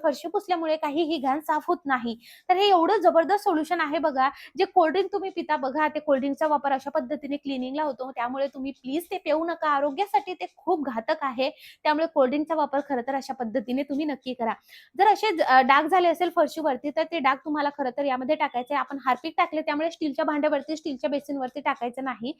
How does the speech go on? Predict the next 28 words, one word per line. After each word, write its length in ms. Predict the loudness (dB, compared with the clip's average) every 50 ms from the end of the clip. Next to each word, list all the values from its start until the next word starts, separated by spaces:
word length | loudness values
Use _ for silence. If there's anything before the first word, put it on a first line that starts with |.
| _ _ _ -20 -12 _
हे 60 | 2 6
टाकल्यानंतर 580 | 6 6 8 8 6 4 4 2 2 0 0
वीस 200 | 0 0 -2 -2
ते 60 | -4
तीस 220 | -4 -2 -2 -2 -2
सेकंद 300 | -2 -4 -4 -2 0 2
याला 180 | 2 4 4
रेस्टिंग 340 | 2 2 0 -2 -4 -4 -2
टाइम 180 | 0 0 0 2
द्यायचा 240 | 0 0 0 -2 -4
आणि 120 | -4 -4
अशा 180 | -4 -4 -4 -2
पद्धतीने 440 | -2 -2 -4 -4 -4 -2 -4 -4
ब्रश 300 | -2 -2 -2 -4 -4 -4
किंवा 180 | -4 -2 -2 -2
जुन्या 260 | -2 -2 -4 -4 -2
घासणीचा 420 | -2 -2 -4 -4 -6 -6 -4 -2 0
वापर 280 | 0 0 0 -2 -6
करायचा 340 | -2 -2 -2 -2 0 -2 -2
आणि 140 | -4 -4 -4
घासून 340 | -6 -6 -8 -8 -6 -6 -4
घ्यायचंय. 360 | -4 -4 -6 -6 -6 -8 -8 -10 -14 -20 -20 -4 _ 4
काय 160 | 4 4 4
सांगू 260 | 2 0 -2 -2 0
मंडळी, 400 | 0 0 0 2 2 2 2 2
एवढं 240 | 2 2 4 4 4
जबरदस्त 460 | 4 4 4 4 4 2 2 0 0 -2
कोल्ड्रिंकचा, 480 | -2 -2 -2 -2 -4 -4 -4 -4 -4